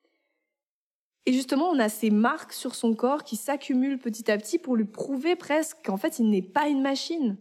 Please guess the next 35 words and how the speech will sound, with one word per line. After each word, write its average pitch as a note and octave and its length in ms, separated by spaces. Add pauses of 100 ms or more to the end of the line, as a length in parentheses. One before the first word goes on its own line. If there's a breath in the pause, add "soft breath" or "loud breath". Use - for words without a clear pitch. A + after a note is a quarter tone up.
(300)
Et A#3 100
je G#3+ 60
trouve F#3+ 140
que - 60
ce - 120
rapport-là, G#3+ 840 (200)
c'est - 140
très E4+ 140
drôle D#4+ 180
parce A#3 140
que A3 80
le G3+ 60
film, D#4+ 220
c'est C4 120
un, F#3+ 140 (120)
c'est - 300
un, C#3 240
je F#3 140
pense D4 220
qu'on - 80
peut G#3 80
dire A3 100
que G#3+ 60
c'est F#3 60
un E3 120
thriller. G#3 580 (480)
Mais A#3 80
pourtant, C4+ 600
on G#3+ 180
a G#3 80
cette G3 260
logique B3+ 760
du F#3+ 180
film D4+ 420
d'action G#3+ 500